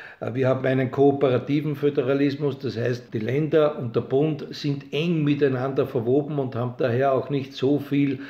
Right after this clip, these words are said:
Bewegungsspielraum als vielleicht in anderen Ländern. Es gibt natürlich ein Übergewicht der Kompetenzen des Bundes und wenn wir jetzt, äh, hundert Jahre österreichische Bundesverfassung feiern werden, dann, äh,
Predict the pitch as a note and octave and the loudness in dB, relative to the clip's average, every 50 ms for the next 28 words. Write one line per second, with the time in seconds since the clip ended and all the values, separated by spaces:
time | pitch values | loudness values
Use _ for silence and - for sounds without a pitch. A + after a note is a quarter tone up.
0 | - - - D3 B2 B2 C3+ C#3 C#3+ D3 C#3+ C3+ - - D3 C#3+ C#3 B2 B2 B2 | -16 -6 -4 -2 0 2 0 2 2 2 0 0 -2 -4 -2 -2 -2 0 0 0
1 | A#2+ B2 B2+ - - B2+ B2 A#2 - - B2 A#2 A#2 A2 - - C#3 B2 - G2 | 0 0 -2 -4 -4 -4 -4 -4 -6 -4 -2 -2 -2 -2 -4 -6 -8 -6 -6 -6
2 | G2+ A2+ A2+ A2+ A2+ A2+ G#2+ G#2 G#2 G#2+ A2+ A#2 A2 A2 A2 - G#3+ C3 A#2+ - | -8 -6 -6 -6 -6 -6 -6 -6 -6 -8 -8 -8 -8 -8 -8 -6 -8 -8 -6 -6
3 | - E3 D3+ - D3+ D#3 D3+ D3+ D#3+ D#3 D3+ D3+ B2 C3+ C#3 C#3+ C#3+ C#3+ C#3 D3 | -6 -6 -6 -2 0 0 0 2 2 2 2 2 2 2 2 4 4 4 4 4
4 | C#3 C#3 C#3 C3+ C3 C#3 C3+ C3+ - C3+ A#2+ A#2+ - C3 B2+ A#2+ B2 A#2+ A2+ A#2 | 2 2 0 0 0 -2 -2 -2 -2 -2 -2 0 -2 -2 -2 -2 -2 -4 -2 -2
5 | A#2+ B2+ B2 - - C3 B2+ A2 - - A#2+ - - - C#3+ C#3 D3 D#3+ D3+ E3+ | -2 -2 -4 -6 -6 -6 -6 -4 -2 -4 -4 -4 -2 -2 0 2 2 2 2 2
6 | F3 D#3+ - D#3 D3+ C#3 C3+ B2+ B2+ C3+ C3 C3+ C3 C3 C3 C3 B2 B2 B2 A#2+ | 0 2 2 0 0 0 -2 -2 -2 -2 -2 0 2 2 2 4 4 2 0 0
7 | A#2+ - - - - - C3 A#2 A2 C3+ C#3+ C3+ C#3+ C3+ C#3 B2+ B2 A#2 A#2+ C3 | -4 -8 -12 -6 -2 -2 0 0 0 -2 0 0 0 -2 0 0 0 0 2 2
8 | C3+ B2+ B2+ C3 B2+ - C#3 B2+ B2+ A#2+ A#2+ B2 A#2 A2 G#2+ - C3 C3 C#3 C#3 | 2 2 2 0 0 0 -2 -2 -2 -2 -4 -6 -8 -8 -6 -6 -6 -6 -4 -6
9 | C#3+ C3 - - C#3+ A#2+ - B2+ C#3 C3 C3 - D3 C#3 C#3 C3 C3+ - - C3+ | -8 -10 -8 -8 -8 -4 -2 -2 -2 -2 -2 -2 -2 -2 -2 -4 -8 -12 -14 -14
10 | - - B2+ B2 C3 C3 C#3 D3 D3 C3 C3+ C3+ C3+ C#3+ C#3+ D3 D3+ D3+ D3 C#3+ | -6 -2 0 2 2 4 4 4 4 2 4 4 4 2 0 -2 -4 -4 -6 -8
11 | - - - C3 B2 C3 C#3+ D3+ D3 D3+ - - - - C#3 C3+ | -10 -6 -4 -2 0 2 2 2 0 0 -4 -6 -4 -4 -4 -4